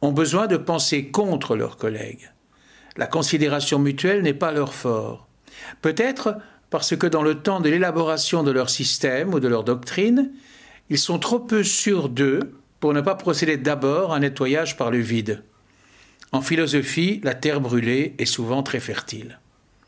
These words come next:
Peter Sloterdijk, lui, n'a pas de complexe. D'où les tirerait-il ? Il est à peu près établi que cet Allemand, au nom hollandais et à la dégaine de Loudmer, est l'un des intellectuels les plus performants d'aujourd'hui.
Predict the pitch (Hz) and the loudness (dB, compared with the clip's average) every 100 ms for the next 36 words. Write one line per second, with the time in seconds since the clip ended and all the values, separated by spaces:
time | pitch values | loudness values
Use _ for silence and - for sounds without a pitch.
0 | _ - - - - _ 220 240 240 147 | _ -20 -20 -20 -20 _ 0 0 0 0
1 | - 196 208 156 127 143 180 190 - 135 | 2 2 2 -2 0 0 0 -4 -6 0
2 | 156 180 135 135 156 139 131 117 110 - | 0 0 -2 -2 0 -2 -2 -6 -4 -8
3 | - - - _ _ _ _ - 147 208 | -4 -6 -6 _ _ _ _ -6 0 2
4 | 202 190 165 135 123 123 101 104 - _ | 2 2 0 0 -4 -4 -10 -12 -20 _
5 | _ _ _ - - - - - 170 208 | _ _ _ -20 -20 -18 -18 -2 -2 0
6 | 202 202 202 190 175 175 165 233 240 160 | 2 0 2 0 2 0 2 2 2 2
7 | 156 147 143 139 143 139 110 - 135 127 | 0 0 2 4 4 2 -2 -8 -6 0
8 | 135 147 135 123 117 131 127 113 - 120 | 2 2 2 0 0 0 -2 -6 -8 -2
9 | 120 117 123 123 135 120 117 117 117 175 | 0 0 0 2 2 2 2 0 0 0
10 | 214 240 233 - _ - - - - - | 0 -2 -4 -12 _ -20 -20 -20 -20 -20
11 | - 135 143 196 233 185 143 127 160 160 | -2 0 2 0 0 0 0 2 0 0
12 | 143 135 - 131 160 180 139 131 123 123 | -2 -2 -2 0 2 2 0 0 -4 -2
13 | 151 - 131 120 139 139 120 113 101 107 | -4 -2 -2 0 0 0 0 -2 -6 -8
14 | - | -14